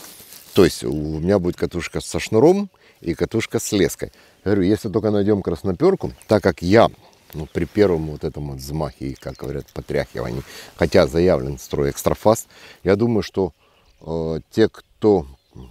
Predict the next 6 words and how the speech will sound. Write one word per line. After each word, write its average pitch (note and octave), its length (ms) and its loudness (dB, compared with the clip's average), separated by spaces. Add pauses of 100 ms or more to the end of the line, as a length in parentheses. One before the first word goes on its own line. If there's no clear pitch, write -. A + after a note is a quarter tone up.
(880)
опять F#2+ 340 4
же, - 100 -10
думаю, D#2 440 2 (840)
э, A#1 440 -12 (640)
возьмёт G2 560 0
его A#2+ 360 4